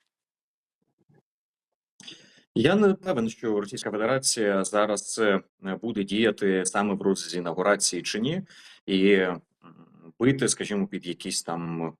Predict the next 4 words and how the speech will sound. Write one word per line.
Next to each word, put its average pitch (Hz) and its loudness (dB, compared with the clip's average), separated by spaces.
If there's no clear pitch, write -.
е, 92 -4
реакції, 107 0
заяви 95 0
тощо. - -12